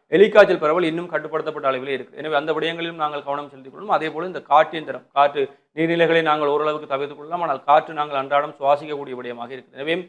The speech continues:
காற்று தொடர்பாக மிகுந்த அவதானமாக இருக்க வேண்டும். அதே போல இப்படியான மாசடைந்த சூழலிலே நீண்ட நேரம் சுவாசிப்பதை தவிர்த்து கொள்ளுங்கள். மாசடைந்த சூழல்னா அந்த வேலையை முடித்துவிட்டு அந்த இடத்திலிருந்து மிக விரைவாக விலகி கொள்ளுங்கள். உங்களுடைய வீடுகளுக்குள் சென்று விடுங்கள். இந்த மாசடைந்த காற்றை நீண்ட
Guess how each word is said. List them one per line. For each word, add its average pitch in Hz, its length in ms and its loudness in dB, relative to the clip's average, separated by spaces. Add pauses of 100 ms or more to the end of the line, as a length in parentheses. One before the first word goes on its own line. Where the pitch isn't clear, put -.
(340)
காற்று 175 260 12
தொடர்பாக 165 440 4
மிகுந்த 170 420 -4
அவதானமாக 147 480 4
இருக்க 131 180 -10
வேண்டும். 165 200 -2
அதே 147 100 -4
போல 156 180 -6
இப்படியான 156 360 -4
மாசடைந்த 165 540 -2
சூழலிலே 151 460 -12
நீண்ட 196 260 -4
நேரம் 175 320 -6
சுவாசிப்பதை 139 520 -2 (400)
தவிர்த்து 165 260 6
கொள்ளுங்கள். 143 300 0
மாசடைந்த 160 400 0
சூழல்னா 151 320 -4
அந்த 151 160 -8
வேலையை 151 220 -2
முடித்துவிட்டு 143 380 -14
அந்த 143 120 -4
இடத்திலிருந்து 143 400 -10
மிக 139 140 -8
விரைவாக 143 400 -2
விலகி 139 320 -2
கொள்ளுங்கள். 135 340 -20
உங்களுடைய 131 260 -16
வீடுகளுக்குள் 143 500 -6
சென்று 123 180 -18
விடுங்கள். 135 300 -6 (380)
இந்த 120 180 -14
மாசடைந்த 185 540 4
காற்றை 143 260 2 (120)
நீண்ட 208 260 0